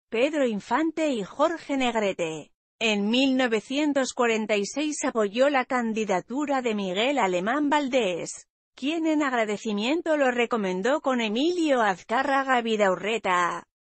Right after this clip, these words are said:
Posteriormente y bajo la dirección de Joaquín Pardavé y compartiendo créditos con el mismo Pardavé,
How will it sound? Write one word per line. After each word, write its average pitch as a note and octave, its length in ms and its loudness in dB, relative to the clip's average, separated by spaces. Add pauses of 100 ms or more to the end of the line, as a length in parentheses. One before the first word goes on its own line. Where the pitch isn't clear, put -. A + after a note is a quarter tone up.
(140)
Posteriormente A#3+ 1200 2
y A#3 120 0
bajo G#3 300 2
la G#3 160 0
dirección A#3 800 0
de A#3+ 100 0
Joaquín B3 640 0
Pardavé G#3+ 720 0
y B3+ 60 -4
compartiendo B3+ 960 -2
créditos C#4+ 640 -2
con B3 220 -2
el A3+ 100 0
mismo D4+ 520 -2
Pardavé, A#3+ 760 0